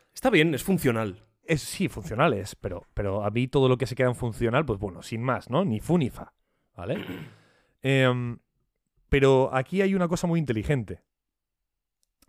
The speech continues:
Speaker 2: que es que el personaje femenino de esta película también es una villana, ¿vale?
Speaker 1: Mm.
Speaker 2: Entonces está muy bien cómo, eh, la película, aunque al principio nos deja muy claro, "Ostras, Donovan,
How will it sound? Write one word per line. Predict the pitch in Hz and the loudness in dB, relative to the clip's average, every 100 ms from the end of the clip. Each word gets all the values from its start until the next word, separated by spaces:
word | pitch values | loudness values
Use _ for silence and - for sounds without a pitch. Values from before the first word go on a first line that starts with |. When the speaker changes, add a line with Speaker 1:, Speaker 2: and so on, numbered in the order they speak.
| _ - | _ -4
Speaker 2:
que | 147 | -2
es | - | -2
que | 131 110 | -2 0
el | 113 107 | 0 -2
personaje | - 123 120 | -2 -2 -4
femenino | 120 127 143 139 107 | -2 -2 0 0 0
de | |
esta | 113 131 | 0 0
película | 139 151 120 117 135 _ _ _ _ _ _ _ _ _ _ _ _ _ _ _ _ _ | 0 0 2 2 0 _ _ _ _ _ _ _ _ _ _ _ _ _ _ _ _ _
también | - 175 175 | 2 4 4
es | 135 | 2
una | 131 | 0
villana, | 110 117 131 87 - _ _ _ _ | 2 2 2 0 -16 _ _ _ _
¿vale? | 117 110 160 | 0 0 0
Speaker 1:
Mm. | 147 _ _ - - - - _ _ _ _ _ _ _ _ _ _ - | -6 _ _ -20 -20 -20 -20 _ _ _ _ _ _ _ _ _ _ -6
Speaker 2:
Entonces | 143 196 | 0 2
está | 180 196 | 2 2
muy | 185 170 208 190 156 | 2 2 4 2 0
bien | 123 175 139 165 - - | 2 2 2 0 -8 0
cómo, | 147 156 170 156 127 | 2 4 6 6 4
eh, | 117 110 107 107 107 | 4 2 2 0 0
la | 117 113 | 0 0
película, | 127 170 143 131 | 0 0 4 4
aunque | 127 120 | 4 2
al | 120 120 | 0 2
principio | 131 135 214 233 139 123 | 0 0 0 2 2 2
nos | 123 | 2
deja | 160 185 | 0 -2
muy | 165 151 | 0 -2
claro, | 123 139 123 107 - | 0 0 2 -2 -4
"Ostras, | 117 101 - 92 - | -6 -6 -10 -10 -2
Donovan, | 123 113 95 87 | 0 2 0 -2